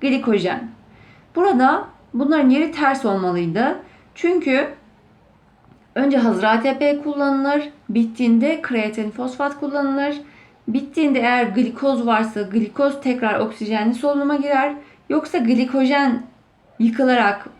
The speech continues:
glikoz elde edilir ve oradan oksijenli solunuma gider. En son çare laktik asit kullanılır. Yani bu da yanlış.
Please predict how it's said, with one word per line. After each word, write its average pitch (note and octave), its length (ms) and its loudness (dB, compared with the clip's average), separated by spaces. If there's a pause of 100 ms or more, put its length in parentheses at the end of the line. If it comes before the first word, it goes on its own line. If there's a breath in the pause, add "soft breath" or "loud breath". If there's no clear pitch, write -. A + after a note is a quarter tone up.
glikoz A#3 480 0
elde C#4 280 2
edilir C#4+ 300 0
ve D4 120 0
oradan A#3 400 0
oksijenli G#3+ 540 0
solunuma C#4+ 360 0
gider. D#4 280 0 (380 loud breath)
En F4+ 160 0
son D#4 220 2
çare A3+ 280 0
laktik G3+ 300 -4
asit G#3 280 -8
kullanılır. A#3+ 360 0
Yani A#3+ 340 2
bu A#3 80 -2
da C4+ 60 0
yanlış. A3+ 720 0